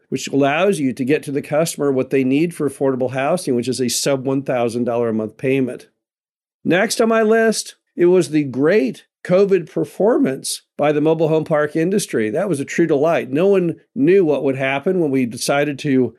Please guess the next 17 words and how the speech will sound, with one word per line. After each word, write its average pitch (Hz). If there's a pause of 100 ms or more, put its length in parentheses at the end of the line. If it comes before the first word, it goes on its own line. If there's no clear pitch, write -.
crazily 165
shut 165
America 143
down 143 (160)
during 147
covid. 170 (320)
And 143
suddenly 170
businesses 143 (420)
were 143 (200)
either 170
going 143
to 139
go 131
bankrupt 131
or 139
survive 135